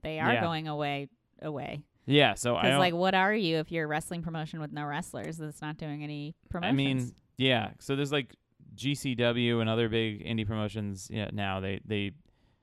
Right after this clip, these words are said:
Speaker 2: they don't really have anybody, like, signed either. Like, they just have, like, they just bring people in for, they have regulars and they
Speaker 1: Mm-hmm.
Speaker 2: bring people in per show.
Speaker 1: I see.
Speaker 2: But, um,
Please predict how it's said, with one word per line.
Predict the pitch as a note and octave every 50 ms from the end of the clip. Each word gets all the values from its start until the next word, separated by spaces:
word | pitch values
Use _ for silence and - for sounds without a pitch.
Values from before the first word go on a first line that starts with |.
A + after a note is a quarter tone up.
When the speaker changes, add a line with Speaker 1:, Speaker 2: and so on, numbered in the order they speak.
| _ _ _ -
Speaker 2:
they | B2+ C3
don't | C3 C3+ G#2+ -
really | C3 C3 B2+ B2 A2+
have | A#2+ A#2+ A#2
anybody, | B2 A#2+ A2+ A2+ A#2
like, | G#2+ G#2 G2+ -
signed | - - - G#2+ G#2 G#2 G#2+ A#2 A#2 A#2 G#2+
either. | G#2+ A2 A2+ A2+ A#2+ B2+ C#3 D3 D#3 D3+ -
Like, | - G#2 G2+ F#2+
they | - G2+ G#2
just | G2+ G2 F#2+
have, | G#2 G2+ G2 F#2
like, | F#2+ G2 F#2+ F#2 - - - - _ _ _ _ _ _ _
they | - A2 G2+ G2
just | G#2 F#2+ -
bring | - A2+ A2 G#2+
people | G2 G#2+ F#2+ F#2+ G2+ G2
in | F#2+ F#2 F2+
for, | - - G2 F#2+ F#2 - -
they | A#2+
have | B2+ A#2+
regulars | G#2+ A2 G#2+ G#2+ G2 A2 G#2 G#2+ G#2+ A2 G#2+ - - - -
and | G#2+ G#2 G2+ G2
they | F#2+ G2
Speaker 1:
Mm-hmm. | F#2 -
Speaker 2:
bring | A2 A2 G#2 F#2+
people | G#2 G#2 F#2 F#2 G2 G2
in | F#2+ F#2 F#2+ F#2 F2 - _ _ _ _ _ _ _ _ _ -
per | - A2+ G#2+ G2+
show. | - - - G2 F#2 F#2+ G2+ A2+ C3+ C#3 - _ _ _ _ _ -
Speaker 1:
I | F3
see. | E3+ - - - - _ _ _ _ _
Speaker 2:
But, | - A2 G#2 G2 F#2 - _ _ _ _ -
um, | G#2 G#2+ G2+ F#2+ F#2+ F#2 F2+ F2 F2 F2 E2+